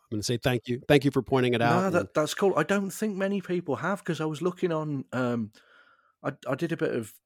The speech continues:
Speaker 2: sort of searching around on the internet to see if anybody had mentioned it on, like, songmoonings dot com or Genius or something like that. That's where I found out about, um, Cité Soleil being in Haiti.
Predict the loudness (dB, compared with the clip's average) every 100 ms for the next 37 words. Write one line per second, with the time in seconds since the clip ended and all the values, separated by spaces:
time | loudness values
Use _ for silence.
0 | _ -8 -8 -4 0 0 -2 -2 -2 0
1 | -2 -4 -4 -6 -8 -8 -8 -6 -6 -10
2 | _ _ _ _ -8 -6 -4 -4 -4 -4
3 | -4 -6 -8 -8 -12 -12 -10 -4 -4 -2
4 | -4 -6 -8 -12 -12 -14 -12 -8 -6 -6
5 | -12 -10 -8 -6 -6 -8 -12 -12 -14 -12
6 | -12 -10 -6 -6 -6 _ _ _ _ _
7 | _ -4 -2 -2 -2 0 0 0 2 2
8 | 2 0 -2 -4 -2 0 -2 _ -8 -8
9 | -8 -8 -10 -10 -10 -6 -4 -4 -6 -6
10 | -8 -12 -12 -10 -10 -12 -12 -8 -8 -8
11 | -16